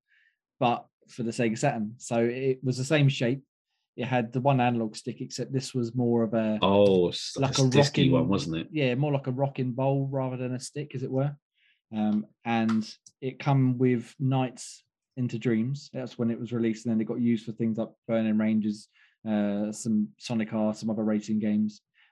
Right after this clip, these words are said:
Speaker 1: Panzer Dragoon Saga was excellent with it. And yeah, I fucking loved it. It was a brilliant controller, much for the reasons you're saying, like the shape and the weight and the feel of it. It didn't have the nifty little V M U slot, unfortunately. Uh, but you could also use it for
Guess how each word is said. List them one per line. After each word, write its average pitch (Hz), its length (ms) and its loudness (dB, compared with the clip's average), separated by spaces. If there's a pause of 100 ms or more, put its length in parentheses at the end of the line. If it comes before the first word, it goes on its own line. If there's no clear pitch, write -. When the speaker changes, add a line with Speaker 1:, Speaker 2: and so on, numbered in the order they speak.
(120)
Speaker 1:
Panzer 117 240 -2
Dragoon 110 300 0
Saga 110 320 0
was 110 140 -2
excellent 120 320 -6
with 113 120 -2
it. 113 140 -6 (380)
And 135 120 4
yeah, 139 160 6
I 147 40 4
fucking 143 240 0
loved 147 240 0
it. 127 160 -4 (160)
It 143 140 -4
was 135 120 -2
a 131 40 -2
brilliant 135 360 0
controller, 107 480 -6 (100)
much 143 340 0
for 131 80 -6
the 131 80 2
reasons 123 340 4
you're 123 140 0
saying, 123 280 2
like 117 140 -2
the 123 60 -12
shape 120 360 -2
and 117 120 -4
the 113 40 -2
weight 117 280 0
and 113 160 -6
the 107 60 -6
feel 117 280 0
of 107 100 -4
it. 107 140 -10 (320)
It 117 100 -4
didn't 135 180 4
have 123 160 2
the 123 100 2
nifty 127 280 0
little 127 200 -2
V 123 180 0
M 120 100 2
U 120 160 2
slot, 113 300 -8
unfortunately. 113 580 -8 (560)
Uh, 113 220 0
but 139 160 -4
you 127 80 0
could 143 160 4
also 127 260 2
use 120 380 4
it 117 160 -4 (100)
for 113 420 0